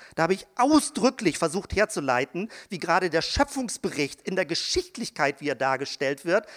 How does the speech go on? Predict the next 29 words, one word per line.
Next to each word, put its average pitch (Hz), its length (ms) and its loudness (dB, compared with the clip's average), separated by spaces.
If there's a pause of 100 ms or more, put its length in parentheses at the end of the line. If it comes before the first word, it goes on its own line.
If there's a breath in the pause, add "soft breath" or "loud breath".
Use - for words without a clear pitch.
(180 loud breath)
zeigt, - 540 -2 (280 loud breath)
dass 262 380 2
gerade 240 460 -2
das 180 280 -4
jüdische 269 460 2
und 233 160 -2
christliche 233 480 -2
Denken 220 480 0 (220 loud breath)
herausführt 226 1200 2
aus 196 240 -2
mythologischen 233 680 0
Kreisbewegungen. 117 800 -4 (1160)
Da 147 160 -10
zerschießt - 640 -8
ihr 156 240 -10
das 147 200 -14
ganze 170 300 -10
theologische 143 540 -8
System, 110 560 -12 (560 soft breath)
was 117 220 -8
man 113 260 -8
sonst 139 380 -6
so 139 100 -6
an 127 120 -6
früheren 143 420 -6
Stellen 123 340 -6
sich 131 180 -14
aufgebaut 101 600 -12
hat. - 240 -16